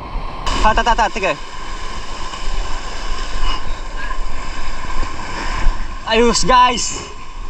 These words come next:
Ayun, guys. Landed. Medium setup.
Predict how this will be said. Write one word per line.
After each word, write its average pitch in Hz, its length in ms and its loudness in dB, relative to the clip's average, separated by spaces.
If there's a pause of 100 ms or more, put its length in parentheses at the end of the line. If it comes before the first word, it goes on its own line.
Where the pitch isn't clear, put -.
(140)
Ayun, 214 240 0
guys. 254 240 2 (640)
Landed. 202 400 2 (1900)
Medium 202 240 2
setup. 240 320 2